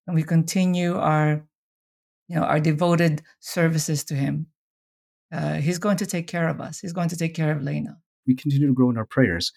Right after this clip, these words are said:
Speaker 2: But the thing is, though, we can't stop serving him. D-, you know, and over the last couple of years, um, and, and part of the needs of our local congregation because of this pandemic is, you know, I just felt encouraged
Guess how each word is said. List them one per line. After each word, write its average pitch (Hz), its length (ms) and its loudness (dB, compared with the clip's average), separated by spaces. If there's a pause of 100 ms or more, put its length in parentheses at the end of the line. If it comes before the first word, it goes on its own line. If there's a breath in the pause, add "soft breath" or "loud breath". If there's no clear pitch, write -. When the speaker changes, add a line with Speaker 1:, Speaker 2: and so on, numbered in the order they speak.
(360 loud breath)
Speaker 2:
But 143 100 -2
the 135 60 -10
thing 208 180 2
is, 147 160 2
though, 120 340 0
we 127 160 0
can't 151 280 -2
stop 127 460 2 (380)
serving 147 460 0
him. 120 380 -6 (440)
D-, 123 100 -4
you 101 260 -6
know, 101 280 -4
and 95 280 -6
over 120 180 0
the 123 80 0
last 127 220 2
couple 131 260 0
of 104 80 -2
years, 101 720 0 (100)
um, 85 520 -6 (280)
and, 87 260 -12 (180)
and 101 160 -6
part 120 200 2
of 117 60 -4
the 110 100 2
needs 113 260 0
of 101 120 -4
our 95 100 2
local 98 280 -2
congregation 92 600 -2
because 85 240 -8
of 76 80 -12
this 78 120 -6
pandemic 104 680 -2
is, 85 280 -2 (400 loud breath)
you 92 80 -2
know, 85 80 0
I 101 100 0
just 123 200 2
felt 123 240 2
encouraged 120 760 2